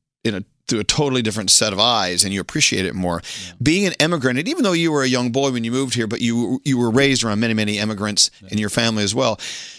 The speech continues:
Speaker 1: Do you get upset at how people who were born and raised here sort of take it for granted? Do, do you see things through your eyes that we should be seeing, but we're not because, well, we've been here, done that?
Speaker 2: I, uh, I,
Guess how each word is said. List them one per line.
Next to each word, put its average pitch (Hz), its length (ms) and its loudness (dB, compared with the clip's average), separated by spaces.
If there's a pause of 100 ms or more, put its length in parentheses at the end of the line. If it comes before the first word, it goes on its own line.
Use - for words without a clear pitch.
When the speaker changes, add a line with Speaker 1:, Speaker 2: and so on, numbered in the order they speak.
(100)
Speaker 1:
Do 156 140 4
you 196 560 2
get 143 440 0
upset 131 460 2
at 120 120 -2
how 113 560 0 (640)
people 135 240 2
who 135 100 2
were 120 100 2
born 110 320 0
and 107 160 0
raised 107 280 2
here 117 120 0
sort 107 220 2
of 95 80 -6
take 113 240 0
it 123 80 -8
for 107 140 -4
granted? 101 560 0 (280)
Do, 143 180 0 (320)
do 139 140 2
you 170 300 2
see 156 340 4
things 131 320 2
through 131 160 2
your 127 260 2
eyes 113 220 0
that 120 140 -2
we 123 320 0
should 135 240 2
be 123 160 0
seeing, 120 560 0 (360)
but 143 120 0
we're 131 100 0
not 123 300 0
because, 120 480 -2
well, 226 160 0
we've 196 120 -2
been 139 140 0
here, 120 220 -4
done 104 300 -2
that? 82 260 -4 (320)
Speaker 2:
I, 120 460 -4
uh, 127 260 -4 (200)
I, 123 140 -20